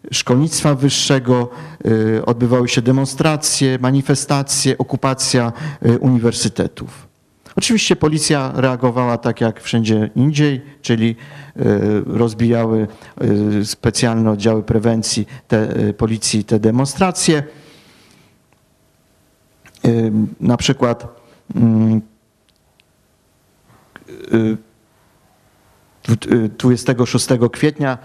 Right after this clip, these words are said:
tysiąc dziewięćset sześćdziesiątego dziewiątego roku, e, który to został d-, ogłoszony dniem, e, Okinały, e, miały odbyć się demonstracje pod hasłami żądania zakończenia okupacji wysp Ryukyu przez Stany Zjednoczone.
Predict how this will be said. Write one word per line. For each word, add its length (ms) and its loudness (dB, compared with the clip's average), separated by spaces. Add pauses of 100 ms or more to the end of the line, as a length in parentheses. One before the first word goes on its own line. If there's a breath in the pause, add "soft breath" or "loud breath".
(160 loud breath)
tysiąc 300 0
dziewięćset 320 2
sześćdziesiątego 540 2
dziewiątego 520 2
roku, 340 0 (420 loud breath)
e, 380 2
który 360 0
to 160 0
został 420 0
d-, 100 -2 (420)
ogłoszony 600 0
dniem, 340 2 (380 loud breath)
e, 320 2
Okinały, 760 0 (500 loud breath)
e, 260 2
miały 340 2
odbyć 300 -2
się 120 0
demonstracje 840 0
pod 200 -4
hasłami 460 0
żądania 540 2 (200 loud breath)
zakończenia 840 0 (320 loud breath)
okupacji 680 0
wysp 420 -2 (220 loud breath)
Ryukyu 420 2
przez 300 0
Stany 320 0
Zjednoczone. 760 0